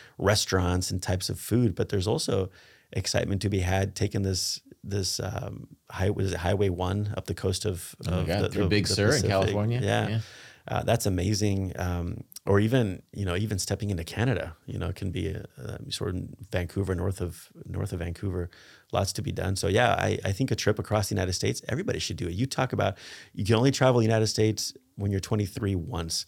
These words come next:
Speaker 2: Yeah.
Speaker 1: And everybody should do that. Hop in
Speaker 2: Yeah.
Speaker 1: your van and just sleep in the van. Or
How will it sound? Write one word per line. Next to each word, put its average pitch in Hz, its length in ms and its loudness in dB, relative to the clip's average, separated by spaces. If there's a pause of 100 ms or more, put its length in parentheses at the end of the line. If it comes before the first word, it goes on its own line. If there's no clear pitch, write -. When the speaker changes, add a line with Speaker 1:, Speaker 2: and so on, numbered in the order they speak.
(100)
Speaker 2:
Yeah. 98 320 4
Speaker 1:
And - 120 -8
everybody 147 280 2
should 87 200 -2
do 90 140 0
that. 78 340 -4
Hop 123 180 0
in 165 60 4
Speaker 2:
Yeah. 156 60 4
Speaker 1:
your 117 80 2
van 110 360 2
and 92 80 0
just 90 200 -2
sleep 117 200 -4
in 151 80 -2
the 147 60 -2
van. 117 320 -4
Or 87 160 -6